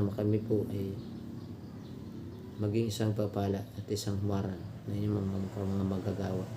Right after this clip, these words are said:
ng aming Panginoong Jesucristo. Salamat sa pagpatawad at pag-ako sa aming mga kasalanan, Panginoon. Sa inyo na banabalik ang pasalamat, hindi sa aming kalooban,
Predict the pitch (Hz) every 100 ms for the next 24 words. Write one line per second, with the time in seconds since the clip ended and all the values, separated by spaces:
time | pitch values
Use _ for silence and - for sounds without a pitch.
0 | - - - 98 101 101 98 95 92 95
1 | - - 92 - - - - - - -
2 | - - - - 101 101 107 113 107 104
3 | 101 101 107 117 120 127 117 - - -
4 | _ _ - 101 104 101 110 107 123 -
5 | 110 117 113 110 110 110 113 117 113 110
6 | 110 98 90 90 104 _ _ _ _ _
7 | - 104 101 101 101 104 107 110 107 113
8 | 120 107 101 107 - 110 104 98 98 -
9 | _ 101 104 104 107 110 113 110 110 107
10 | 101 92 90 101